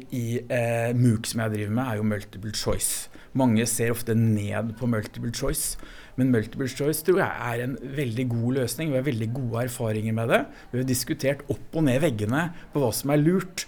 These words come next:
og vi har funnet ut at, eh, når du får et multiple choice-spørsmål, så får du vite om du svarer riktig eller galt, men svarer du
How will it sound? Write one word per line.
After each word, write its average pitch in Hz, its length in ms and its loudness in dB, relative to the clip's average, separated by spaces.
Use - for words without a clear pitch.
og 139 100 0
vi 127 160 8
har 147 80 6
funnet 120 560 0
ut 165 400 2
at, - 240 -2
eh, 123 240 4
når 127 320 2
du - 0 -
får 127 300 0
et 123 100 -4
multiple 120 320 -2
choice-spørsmål, 120 720 -2
så - 220 0
får 127 320 0
du 139 120 4
vite 131 400 -6
om 110 120 -2
du 117 120 -2
svarer 123 480 0
riktig 165 400 -6
eller 131 160 -2
galt, 202 400 0
men 123 80 0
svarer 147 320 -2
du 123 80 -2